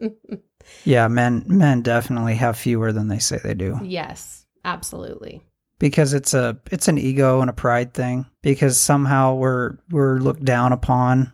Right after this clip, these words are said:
Speaker 1: I guess, if we're not spreading our oats all over the place. I don't know.
Speaker 2: <laughs> And women are looked down upon for being with multiple partners.
Speaker 1: Yeah.
Speaker 2: Which doesn't seem quite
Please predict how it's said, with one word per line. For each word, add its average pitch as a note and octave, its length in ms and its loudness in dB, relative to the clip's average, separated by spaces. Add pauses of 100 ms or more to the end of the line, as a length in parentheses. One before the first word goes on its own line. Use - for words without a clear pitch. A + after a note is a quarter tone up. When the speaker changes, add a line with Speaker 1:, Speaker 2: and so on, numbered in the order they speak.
Speaker 1:
I B2+ 120 -4
guess, A#2+ 340 0
if A#2+ 120 -4
we're A#2+ 100 0
not A#2 400 -2
spreading A#2 580 0
our A2+ 280 0
oats - 600 0
all B2 140 2
over B2 180 0
the A#2+ 80 -2
place. C3+ 520 0
I D#3 140 2
don't G#3 140 2
know. A3 340 0
Speaker 2:
<laughs> - 440 -4 (840)
And A3 280 -2
women C4+ 340 2
are F#3 160 0
looked F3 260 -4
down E3+ 260 0
upon D#3+ 680 -4
for F3 680 0 (320)
being G#3+ 320 4
with E3 180 -2
multiple D#3+ 400 -6
partners. - 720 -10 (380)
Speaker 1:
Yeah. G2+ 340 2 (280)
Speaker 2:
Which F3+ 420 -2
doesn't F#3 380 -4
seem F3 320 -4
quite - 360 -10